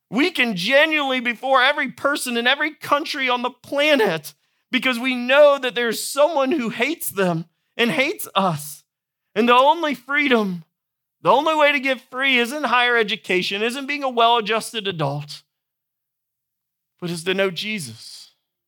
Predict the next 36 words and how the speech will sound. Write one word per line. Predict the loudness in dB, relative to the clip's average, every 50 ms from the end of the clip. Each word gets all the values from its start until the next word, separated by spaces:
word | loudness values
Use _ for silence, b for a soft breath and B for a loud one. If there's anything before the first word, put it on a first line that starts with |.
| _ _ _ _ _ _ _ _ _ _ _ _ _
to | 0 0
have | 2 2 0
their | -2 -4 -6
sins | -6 -6 -6 -4 -4 -4 -6 -10
forgiven | -10 -8 -8 -6 -4 -4 -4 -4 -4 -6 -6 -8 -10 -12 -18 _
and | _ -10 -10
the | -10
power | -10 -8 -4 -2 0 0 2 0 -2
of | -4 -6
Satan | -6 -6 -6 -6 -6 -8 -6
broken, | -2 0 0 0 -2 -4 -10 -14 -16 -16 _ _ _ _ _ _ _ _ _ _ _ _ _ _
that | -8 -4 -2
they | 0 -2
could | -2 -4 -6
be | -8 -10
free | -10 -10 -8 -6 -6 -6
to | -6 -6
follow | -8 -4 0 2 2 2 2 0 -2 -4 -4 -6
Jesus | -8 -10 -10 -8 -8 -6 -6 -8 -8 -10 -10
and | -10 -10 -6
worship | -2 -2 -2 0 -2 -2 -4 -6 -8 -10 -10
the | -10 -10
true | -10 -10 -8 -6 -6 -6 -4 -6 -8 -10 -12 _ _ _ _ _ _ _ _ _ _
King, | -6 -2 0 2 2 0 -2 -6 -10 -16 _ _ _ _ _ _ _ _ _ b b b _
which | -4 -4 -2 -2
makes | -2 -2 -2 -2 -6
the | -6 -6
first | -6 -4 _ 2 2 2 0 -2 -6 -6
mission | -2 0 0 0 0 -2 -2 -4 -4 -4
of | -6 -8
Christians | -10 -6 -4 -4 -2 -2 -4 -4 -6 -6 -6 -8 -8
to | -8 -8
share | -6 -6 -4 -2 0 0 0 0
this | -2 -4 -6 -6 -6
good | -4 -4 -4 -4 -4
news | -6 -6 -8 -8 -10 -12 -16 -20 -20